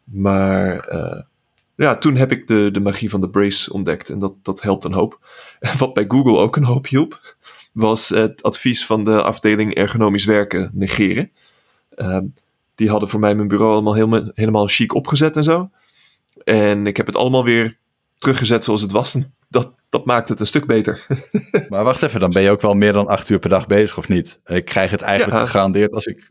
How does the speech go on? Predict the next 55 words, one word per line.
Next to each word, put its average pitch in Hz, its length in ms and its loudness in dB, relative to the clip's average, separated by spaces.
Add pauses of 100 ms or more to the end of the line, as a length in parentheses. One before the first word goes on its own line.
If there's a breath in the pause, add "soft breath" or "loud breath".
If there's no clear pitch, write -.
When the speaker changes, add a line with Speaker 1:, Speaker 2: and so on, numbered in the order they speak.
Speaker 2:
zeg - 300 -4
maar, 98 100 0
zo'n 92 160 0
periode 95 460 2
heb, 101 340 0
heel 92 200 0
lang 92 200 0
geleden, 87 280 0
dat 90 200 -2
je 87 120 0
alleen 92 360 2
maar 92 140 4
aan 90 120 2
het 85 140 -2
gamen 92 260 2
bent 76 240 -4
elke 73 220 -6
avond. 69 480 -10 (1200 soft breath)
Speaker 1:
Ja, 110 240 2
voor 110 120 -4
mij 117 120 4
is 123 120 0
het 101 220 -6
gamen 127 200 2
zeker 117 260 0
niet, 107 200 -4
maar 113 160 2
voor 113 120 -2
mij 113 140 4
zit 110 140 -2
het 101 120 -6
ook 110 100 -4
niet 123 160 -2
in 117 100 -2
mijn 104 140 2
hand. 117 260 0
Het 113 120 -6
zit - 140 -6
in 101 60 -4
mijn 98 140 -2
elleboog. 90 540 -2 (440 soft breath)
En, 92 460 -2
eh, 92 240 0 (520)
dat 98 180 -10
de-, - 140 -2
komt 101 220 0
denk 123 180 2
ik 117 120 -2
gewoon 107 260 2
doordat 98 280 2
ik 98 140 -2
echt, - 200 -10
ja, 107 180 0
een 98 60 0
beetje 98 460 0